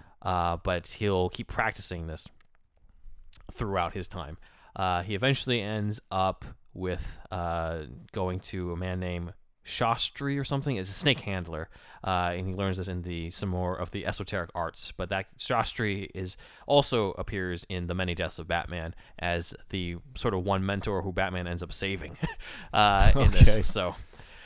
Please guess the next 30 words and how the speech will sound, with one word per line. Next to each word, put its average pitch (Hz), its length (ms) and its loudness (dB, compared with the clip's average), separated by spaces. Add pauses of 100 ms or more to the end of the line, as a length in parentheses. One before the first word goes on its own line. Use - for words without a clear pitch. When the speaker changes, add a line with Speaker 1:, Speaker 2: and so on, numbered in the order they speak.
Speaker 2:
Okay. 107 280 6
Speaker 1:
lucky 196 320 2
him. 123 320 0 (160)
Speaker 2:
Is 127 200 6
his 135 340 4 (1000)
eth-, 104 300 4
what's 120 180 -2
his 101 160 -4
eth-, 104 220 0
ethnicity? 101 640 -2
I 92 80 -6
guess 98 160 4
it 110 40 6
doesn't 98 200 -2
really 92 160 -6
matter 107 340 0
that 131 100 6
Speaker 1:
Well, 151 200 10
Speaker 2:
much, 165 140 6
Speaker 1:
he's 180 200 6
Speaker 2:
but - 80 8
Speaker 1:
wearing 196 220 12
a 170 60 8
turban 87 500 0
in 101 200 -6
it, 90 180 -8
Speaker 2:
Oh, 110 40 2
Speaker 1:
so 104 160 4
Speaker 2:
I 101 40 0
gotcha. 98 440 -2